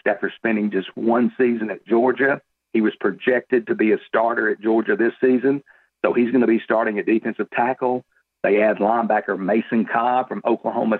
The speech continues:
State. He was a second-team All-Big Twelve selection last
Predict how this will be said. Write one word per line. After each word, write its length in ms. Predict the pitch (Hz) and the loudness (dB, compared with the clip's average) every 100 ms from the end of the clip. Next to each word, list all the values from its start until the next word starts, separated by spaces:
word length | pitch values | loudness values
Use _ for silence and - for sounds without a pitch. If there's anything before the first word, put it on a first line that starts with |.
| - | -2
State. 380 | 120 117 131 - | -2 0 -2 -2
He 100 | 120 | -2
was 140 | 117 107 | 0 -2
a 120 | 92 - | -6 -2
second-team 640 | 143 135 123 - 120 120 110 | -2 -2 -6 -4 0 0 0
All-Big 440 | 104 110 110 107 - | 0 0 -2 -4 -2
Twelve 320 | 117 113 113 | -2 0 -2
selection 460 | - 110 113 - 113 | -2 0 -2 -2 -2
last 280 | 110 110 | 0 -2